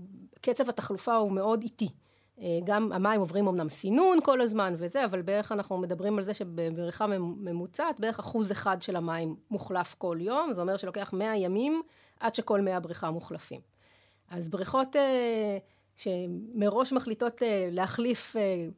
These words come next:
לא פעם במאה ימים את המים, אלא בתדירות הרבה יותר גבוהה, יכול להיות, אה, למשל פתרון, אבל אז זה בזבוז מאוד גדול של מים.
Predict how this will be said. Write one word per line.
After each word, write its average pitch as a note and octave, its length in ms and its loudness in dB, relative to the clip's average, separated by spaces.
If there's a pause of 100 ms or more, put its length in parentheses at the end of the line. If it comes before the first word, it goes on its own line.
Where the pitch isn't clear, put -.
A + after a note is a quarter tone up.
(180)
לא G#3+ 160 0 (100)
פעם G#3 240 0
במאה G3+ 280 2
ימים B3+ 340 4
את E4 120 -2
המים, F3+ 480 0
אלא E3 180 -4
בתדירות F3 560 -4
הרבה G3+ 160 -4
יותר A3 180 -4
גבוהה, A#3+ 300 2
יכול G#3 240 0
להיות, G3+ 360 -2
אה, F#3 160 -2
למשל F3+ 600 -4
פתרון, F#3 560 -6
אבל E3 220 -4
אז E3 120 -2
זה E3+ 60 -8
בזבוז D#3+ 380 -8
מאוד D#3+ 220 -6
גדול D3+ 240 -8
של D#3+ 160 -12
מים. F3+ 340 -10